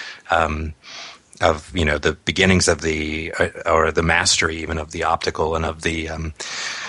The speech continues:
optical composite. Um, it's really the, the golden age of, of all the sort of hands-on, um, you know, physical, uh, effect, effects making, uh, in the world of visual effects before we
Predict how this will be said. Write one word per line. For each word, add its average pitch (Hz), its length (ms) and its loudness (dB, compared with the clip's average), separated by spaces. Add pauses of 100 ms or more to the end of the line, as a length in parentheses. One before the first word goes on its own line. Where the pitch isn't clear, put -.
(200)
optical 95 360 4
composite. 87 800 2
Um, 82 320 2 (160)
it's - 240 0
really 95 260 4
the, 85 180 0 (200)
the 101 80 4
golden 104 400 4
age 90 260 4
of, - 480 -2 (340)
of 87 160 2
all 90 200 4
the 87 100 0
sort 85 260 4
of - 220 -4
hands-on, 87 1080 2 (220)
um, 78 460 -2 (720)
you 85 100 -2
know, 76 140 0
physical, 90 840 0 (400)
uh, 82 280 2
effect, - 600 -2 (180)
effects - 380 2
making, 82 560 -2
uh, 80 220 2
in 87 140 2
the 85 80 0
world 85 220 4
of 78 80 2
visual 90 360 4
effects - 520 2 (320)
before 87 360 2
we 80 220 0